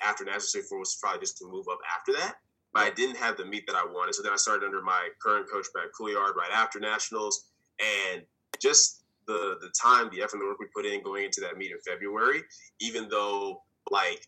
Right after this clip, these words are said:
my recomp went horribly, like, it was like when I tried to recomp, I was throwing everything up, and I pretty much stayed, <laughs> I stayed, like, a little, like, you know, around, like, one sixty-three the whole time. The fact that I was able to go in and just hit the numbers that I did,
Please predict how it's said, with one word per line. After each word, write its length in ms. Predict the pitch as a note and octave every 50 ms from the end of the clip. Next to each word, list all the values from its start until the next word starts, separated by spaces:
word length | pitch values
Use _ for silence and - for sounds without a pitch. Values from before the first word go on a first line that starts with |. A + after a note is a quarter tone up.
| - _ _ _
my 140 | F#2+ F#2 F2+
recomp 440 | F2 G2 F#2+ - - F#2+ F#2+ F2+ -
went 140 | F#2 E2
horribly, 400 | - F#2 F#2 G2 G2 F#2+ A2 A2+
like, 260 | G#2+ F#2+ F2+ F2 E2+ - _ _ _ - -
it 20 | G#2
was 200 | G#2 G2 - -
like 160 | F#2+ F#2 F#2 F#2+
when 80 | F#2
I 40 | F#2
tried 200 | - - G2+ F#2+
to 60 | - -
recomp, 420 | F2+ F#2+ F#2+ G#2 G2 F#2 F#2 F#2 F2 - _ _ E2+
I 40 | F2
was 140 | E2+ - -
throwing 220 | - F2+ F2 F2+
everything 280 | E2+ E2+ - - E2+ F#2+ A#2
up, 400 | B2+ B2+ B2+ B2 A#2+ A#2 A2 - - -
and 500 | F#2 F#2+ F#2 F2+ F2 F2 E2+ E2 E2 E2+ - _ _ _ _ _ _ _ _ -
I 60 | F#2 G2
pretty 180 | - A#2 A2
much 100 | G2+ -
stayed, 500 | - - - G#2 G#2 G#2 G#2 G#2 G2+ - -
<laughs> 300 | - - - - - -
I 60 | -
stayed, 500 | - - - - - - G#2+ G#2+ G#2+ G#2
like, 260 | G#2 G2+ G2 G2 -
a 40 | G#2
little, 160 | G#2 G#2 G2 -
like, 140 | G2 F#2 F#2
you 60 | G2 G2
know, 60 | G2
around, 120 | G2 G2
like, 140 | F#2+ F2+ F#2+
one 100 | G2+ G2+
sixty-three 300 | - - - - G#2 G2
the 60 | F#2
whole 100 | F#2+ F#2 F2+
time. 300 | - F#2 F#2+ G2 G2+ - - - - - - _
The 100 | - G2+
fact 220 | - - A2+ A2+ -
that 60 | A2
I 40 | G#2
was 120 | G#2 G2+ G#2+
able 120 | G2+ F#2+
to 80 | G2 F#2
go 240 | F#2+ F#2 F#2 F#2+
in 120 | F#2+ F#2 F#2
and 120 | F#2 F#2
just 320 | - - - - - - _ _ _ _ _ - -
hit 140 | A2 A2+ A2
the 60 | G#2
numbers 380 | G#2 G2+ G2 F#2 F#2 G2+ F2+ -
that 120 | G2+ F#2
I 120 | F2+ F2 E2+ -
did, 400 | - - F#2 F#2 F2+ F2+ F2+